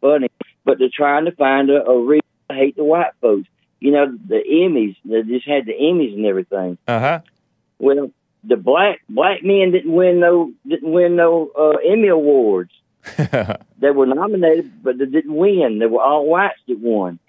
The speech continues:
Speaker 2: Wow.
Speaker 1: And, uh, and that, that's white supremacy. White supremacy has made it to Hollywood, made it to the Emmys. You
Speaker 2: We
Speaker 1: know,
Speaker 2: are back.
Speaker 1: I mean,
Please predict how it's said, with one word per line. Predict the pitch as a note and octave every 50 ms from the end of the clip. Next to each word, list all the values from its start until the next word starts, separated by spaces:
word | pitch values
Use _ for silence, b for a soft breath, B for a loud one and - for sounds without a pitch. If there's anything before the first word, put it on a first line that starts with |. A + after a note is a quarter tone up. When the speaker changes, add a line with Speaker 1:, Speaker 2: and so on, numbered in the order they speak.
| _ _
Speaker 2:
Wow. | - E2+ E2+ F2 F2+ F2+ F2+ F2+ G#2+ A2
Speaker 1:
And, | A2+ A#2+ A#2+
uh, | A#2 A#2 A2+ G2+ G#2 G#2 - _ _ _ _ _ _ _ _ _ _ _ _
and | A2+ A2+ A#2
that, | B2 C3+ C3+ -
that's | A#2+ C3 C#3 C#3+ C#3+ -
white | - C3+ C#3+ D#3+ C3+ -
supremacy. | - F3+ - - G#3 A#3 B3+ B3+ B3 G#3 - - G3 G3+ F#3+ - _ _ _ _
White | - A2 C3 D3 C#3+ - -
supremacy | E3 - - F3+ G3 G3+ G#3 G3+ - F#3+
has | E3+ D3
made | D3+ D#3+ E3 E3+
it | F3 F3+ -
to | - F3+
Hollywood, | F3 F#3+ G#3 G#3+ G#3 G3+ F#3 E3+ E3+ F3 F3 F3+ - - _ _ _ _
made | - A2+ C3 C#3+
it | D3 D#3+ D#3 -
to | F3
the | F3 E3+
Emmys. | F#3+ - F#3 G3 A3 G#3 G3 F3 E3+ E3 - _ _ _ _ _ _ _ _ _ _ _ _
You | - C3 C3+
Speaker 2:
We | C3 B2+
Speaker 1:
know, | B2+ C3+
Speaker 2:
are | B2+
back. | A#2 G#2+ E3 E3+ F#3 F3 C#3 G2 - -
Speaker 1:
I | - E3
mean, | E3 D3+ D3 C3 A2 -